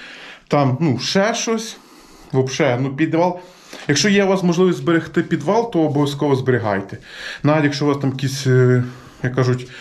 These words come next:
високий рівень поверхневих вод. Також, тобто, от такими от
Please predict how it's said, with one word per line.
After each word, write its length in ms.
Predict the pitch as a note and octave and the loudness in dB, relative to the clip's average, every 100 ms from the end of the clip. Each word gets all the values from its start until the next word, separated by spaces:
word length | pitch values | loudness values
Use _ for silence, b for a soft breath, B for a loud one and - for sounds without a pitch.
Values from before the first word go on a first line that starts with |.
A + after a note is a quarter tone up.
| B B | B B
високий 400 | C3 B2+ D#3 C#3 | -2 2 0 2
рівень 200 | C#3 D3+ | 2 0
поверхневих 540 | C3+ C3+ C3 C3+ B2+ A2 | 0 0 2 2 2 2
вод. 220 | A2 - | -2 -2
Також, 360 | C#3 - A#2 - | -4 0 -2 -2
тобто, 260 | C3 C3 | -4 0
от 80 | B2 | 0
такими 320 | B2 C#3+ C3+ | 0 0 4
от 240 | C3 C3 | 2 2